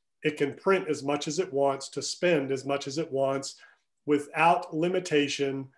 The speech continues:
Now, what Stephanie will say is, you know, obviously inflation is one of the, the check factors, but nobody, you know, she said that deficits are not a problem. So what a deficit is, it's the difference between what a government taxes out of the economy and what it spends into the economy.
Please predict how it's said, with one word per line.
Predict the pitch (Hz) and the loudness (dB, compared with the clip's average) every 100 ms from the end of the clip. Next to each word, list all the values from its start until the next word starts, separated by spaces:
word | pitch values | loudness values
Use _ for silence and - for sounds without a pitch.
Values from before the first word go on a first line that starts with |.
| _ _ _ | _ _ _
Now, | 143 147 139 | -2 2 2
what | 139 139 | 0 -2
Stephanie | - 202 202 165 | 2 2 4 2
will | 147 | 0
say | - 147 | 2 2
is, | 143 123 | 2 0
you | 160 | -2
know, | 131 | 0
obviously | 139 123 139 120 | -2 -2 -4 -6
inflation | - 139 135 135 | -4 -4 -2 -6
is | 127 123 | -6 -4
one | 139 | -4
of | 123 | -4
the, | 127 139 | -8 -8
the | 131 | -8
check | - 196 208 | 0 0 0
factors, | 147 131 143 131 | -4 -4 -4 -6
but | 120 131 131 - _ _ _ | -4 -4 -6 -10 _ _ _
nobody, | 131 139 160 196 185 170 | -6 2 4 4 0 -4
you | 156 | -2
know, | 147 | -2
she | 120 180 | -2 -4
said | 175 170 143 | 0 0 0
that | 135 120 | -4 -2
deficits | 156 165 160 170 160 | -2 -2 -4 -6 -8
are | 143 123 | -8 -2
not | 143 | -2
a | 151 | 0
problem. | 147 120 - - | 0 0 -4 -12
So | - | -6
what | 131 135 | -4 -2
a | |
deficit | 127 160 165 147 151 | 2 2 2 -4 -2
is, | 135 131 120 | -2 -4 -8
it's | 120 | -12
the | 127 | -2
difference | 139 151 143 | -2 0 -4
between | 147 - 147 135 | -6 -4 -2 -2
what | 135 131 | -4 -4
a | |
government | 139 147 147 147 | -2 0 0 0
taxes | - 151 165 - 165 156 156 _ _ _ - | -4 -2 -2 -2 -4 -4 -6 _ _ _ -6
out | 151 143 | -4 -2
of | |
the | 135 | -4
economy | 131 - 196 190 147 131 135 | -6 -6 -2 0 0 -2 -6
and | 135 | -4
what | 135 | -6
it | 123 | -6
spends | - 151 143 139 | -4 -2 -2 0
into | 165 147 | 0 0
the | 123 | -4
economy. | 113 127 113 110 | -8 -10 -12 -16